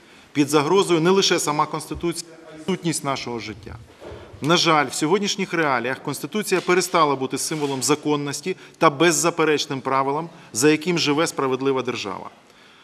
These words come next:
Практично кожна дія правлячої партії є антиконституційною. Яку статтю Конституції не відкриєш,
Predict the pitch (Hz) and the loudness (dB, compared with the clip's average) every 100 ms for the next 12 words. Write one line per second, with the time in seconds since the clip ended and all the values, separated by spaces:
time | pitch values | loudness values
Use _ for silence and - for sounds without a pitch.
0 | - _ - 175 - 214 - 190 196 220 | -20 _ 4 4 4 0 2 0 4 4
1 | 190 185 139 160 151 147 160 175 170 170 | 4 0 0 0 0 0 0 0 0 0
2 | 170 151 151 127 120 147 127 143 165 165 | 0 2 2 2 0 -4 -2 -2 0 -2
3 | 175 170 - 156 - 139 135 - 92 87 | -2 -2 -4 -6 -8 -10 -10 -10 -14 -16
4 | - - _ _ _ _ _ - - 127 | -20 -20 _ _ _ _ _ -20 -4 2
5 | 160 190 247 - 170 202 202 180 180 202 | 2 2 0 0 0 0 -2 -2 -2 -4
6 | 190 180 175 175 170 - 208 226 175 | -4 -2 0 2 0 0 0 0 0